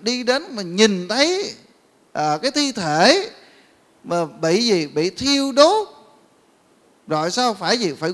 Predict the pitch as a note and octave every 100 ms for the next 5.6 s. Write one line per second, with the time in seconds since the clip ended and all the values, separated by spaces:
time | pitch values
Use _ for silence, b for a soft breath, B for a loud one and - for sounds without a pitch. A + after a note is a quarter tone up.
0 | F#3 C#4 F4+ A#4 A4+ G#3 F#3 A#3 G4 A#3+
1 | G#3 F3+ F#3 E3 D#3+ D3 D3+ A#3 D#3+ G3+
2 | B3+ A3 - - _ _ _ _ _ _
3 | E3+ G3 F#3 G3 F#3 E3+ D#3+ A#3+ C4 C#4
4 | D#4 C#4 _ _ _ _ - E3 D#3+ D3
5 | C#3 - E3+ A#3 G#4 G#4+